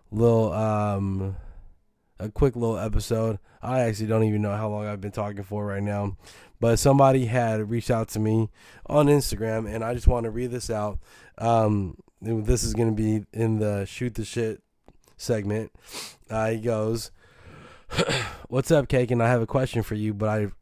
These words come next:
but first I wanna thank you for inspiring and helping me on this journey as a barber, as you have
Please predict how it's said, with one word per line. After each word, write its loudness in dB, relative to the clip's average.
but 0
first 2
I 2
wanna 0
thank 0
you -4
for 4
inspiring 4
and -4
helping 0
me 4
on 0
this 2
journey 2
as -4
a -2
barber, 0
as 0
you 0
have -2